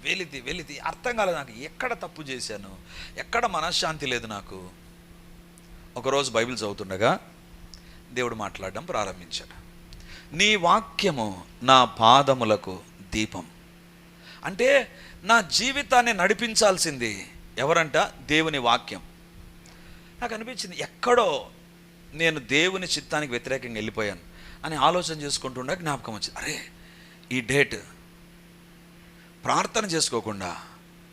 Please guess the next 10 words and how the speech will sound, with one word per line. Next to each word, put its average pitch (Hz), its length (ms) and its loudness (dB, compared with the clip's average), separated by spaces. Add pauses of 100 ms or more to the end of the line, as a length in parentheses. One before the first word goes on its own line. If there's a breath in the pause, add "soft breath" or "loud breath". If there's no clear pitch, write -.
(380)
నిర్ణయించుకున్నాను, 104 840 -2 (960)
అందుకేనేమో 165 380 -4
మనశ్శాంతి 135 500 -2
లేదు." 98 140 -6
వెంటనే 165 420 -6
మోకాళ్ళపైకి 135 560 -4
వచ్చి, 110 120 -10
"ప్రభువా, 123 400 2 (440 loud breath)
నన్ను 120 140 -6
క్షమించు, - 540 -4